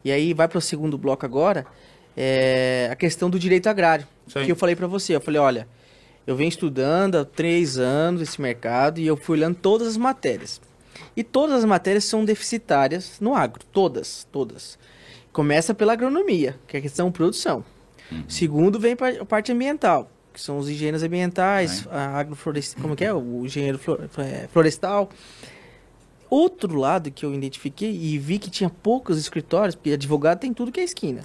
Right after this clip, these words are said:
Speaker 2: Sim.
Speaker 1: É igual engenheiro. São
Speaker 2: Bastante.
Speaker 1: duas profissões que, né, hoje não sei quantos que tem. Uma, uma galera, né? Muita gente, né?
Speaker 2: Muito, muito.
Speaker 1: E até fazendo, é, coisa que não é da atividade, porque não tem demanda, né? Ou não consegue especializar na área.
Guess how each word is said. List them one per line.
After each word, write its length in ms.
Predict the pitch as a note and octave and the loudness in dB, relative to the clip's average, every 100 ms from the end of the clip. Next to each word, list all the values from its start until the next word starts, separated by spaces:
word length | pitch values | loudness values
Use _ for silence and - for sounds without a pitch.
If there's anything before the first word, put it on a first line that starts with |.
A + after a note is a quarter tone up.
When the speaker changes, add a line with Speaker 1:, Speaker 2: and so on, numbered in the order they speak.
| - | -10
Speaker 2:
Sim. 280 | - G2 G2+ | -6 -4 -2
Speaker 1:
É 60 | |
igual 200 | D3+ C#3+ | -2 0
engenheiro. 400 | C#3+ G#3 F#4+ E3 - | 2 2 2 0 -2
São 80 | D3+ | -8
Speaker 2:
Bastante. 280 | - D#3+ C#3 | -2 -2 2
Speaker 1:
duas 180 | F#3+ A#3+ | 2 2
profissões 560 | A3+ - - E3 A3+ | -2 -2 -2 0 0
que, 300 | - A#3 A3+ - - - - - | -2 -4 -4 -4 -16 -20 -16 -2
né, 300 | C#3+ F#3 F#3 | 2 2 4
hoje 280 | D#3+ F3+ | 2 2
não 120 | A#3 G#3+ | 0 0
sei 160 | A3+ | 0
quantos 320 | A3+ A#3+ B3 | 2 0 0
que 60 | - | -2
tem. 300 | A#3+ C#3+ C3+ - - | -2 0 -4 -12 -20
Uma, 380 | - D3 C#3+ D#3 D#3+ | -14 -10 -8 -8 -8
uma 220 | D#3+ F#3+ | -4 -4
galera, 300 | D4 G#3 C3+ | -2 -4 -4
né? 160 | C#3+ D#3 | -6 -2
Muita 300 | E3+ A#3+ F#3 | 0 0 -2
gente, 260 | C#3+ C3+ G2+ | -4 -2 0
né? 40 | |
Speaker 2:
Muito, 280 | G2 F2+ - - | 2 0 -4 -10
muito. 300 | C#2 C2 - - | -10 -10 -8 -6
Speaker 1:
E 40 | |
até 160 | C3+ D#3 | 0 2
fazendo, 520 | G#3+ F3+ G3 G3+ F3+ | 4 4 2 2 0
é, 400 | D#3 C#3 C3+ B2+ - | -4 -4 -4 -6 -2
coisa 200 | D3+ D#3+ | -2 -2
que 120 | G#3 | -4
não 80 | G3+ | -4
é 40 | |
da 60 | F#3 | -4
atividade, 560 | - G#3 F#3 C3 D#3 | -4 -6 -2 0 -2
porque 240 | - A3+ C#4 | -6 -12 -6
não 140 | C4 | -6
tem 200 | C4+ A#3 | -2 -2
demanda, 460 | A#3+ G#3+ F#3 D#3+ B2 | 0 2 2 2 0
né? 220 | C3 D3+ | -2 -2
Ou 160 | C3+ | -2
não 120 | D3 D3 | -2 -4
consegue 300 | C#3+ C#3+ C#3 | -6 -8 -6
especializar 460 | C3+ C#3 B2+ C#3 | -8 -6 -6 -4
na 80 | D3+ | -2
área. 200 | D#3 B2 | -4 -6